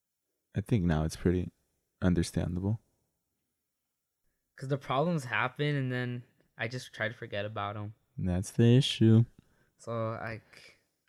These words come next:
Speaker 2: they're hard to remember.
Speaker 1: That leads to a lot of deeply rooted, like,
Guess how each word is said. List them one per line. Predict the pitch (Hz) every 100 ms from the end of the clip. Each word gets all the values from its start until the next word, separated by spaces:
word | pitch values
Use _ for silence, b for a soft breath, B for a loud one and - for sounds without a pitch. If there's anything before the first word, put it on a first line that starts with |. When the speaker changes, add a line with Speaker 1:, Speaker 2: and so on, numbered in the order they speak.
| _ _ _ _ _ _ _
Speaker 2:
they're | 113
hard | 110 113
to | -
remember. | 120 107 101 101 104 104 - _ _ _
Speaker 1:
That | 107 117
leads | 123 143 - - -
to | 135 127 110 92 - _ _ _
a | -
lot | 101 98 101
of | 90 - _ _ _ -
deeply | - 98 95 - 92
rooted, | 85 87 87 87 - -
like, | - -